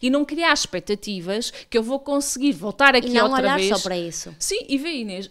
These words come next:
Speaker 1: que eu vou conseguir voltar aqui outra
Speaker 2: Uhum.
Speaker 1: vez sem o G P S, porque é impossível. Eu não tenho essa capacidade.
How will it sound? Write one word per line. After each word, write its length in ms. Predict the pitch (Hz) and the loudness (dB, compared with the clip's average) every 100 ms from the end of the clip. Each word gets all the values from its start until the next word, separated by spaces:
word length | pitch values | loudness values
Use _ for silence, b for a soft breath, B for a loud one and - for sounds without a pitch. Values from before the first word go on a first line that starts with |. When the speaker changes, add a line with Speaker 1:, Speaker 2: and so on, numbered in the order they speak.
| - | -6
Speaker 1:
que 80 | 330 | -4
eu 40 | |
vou 120 | 330 | -4
conseguir 300 | 330 320 311 | -6 -8 -6
voltar 340 | 240 240 349 302 | -6 -6 -4 -4
aqui 220 | 277 220 | -6 -6
outra 220 | 202 202 | -6 -4
Speaker 2:
Uhum. 80 | 226 | -4
Speaker 1:
vez 260 | 220 - - | -4 -4 -6
sem 180 | 349 | -6
o 60 | 381 | -4
G 140 | 381 | -4
P 100 | - 440 427 | -4 -4 -2
S, 120 | 427 | -4
porque 200 | - 427 | -6 -6
é 60 | 440 | -6
impossível. 880 | - - 453 494 339 196 175 170 170 B | -8 -12 -8 -6 -2 -2 0 -4 -8 B
Eu 100 | 302 | -4
não 140 | 339 330 | -4 -2
tenho 260 | 381 339 | -2 -2
essa 180 | 277 254 | -2 -4
capacidade. 640 | 233 220 202 - 175 165 | -10 -8 -8 -6 -4 -4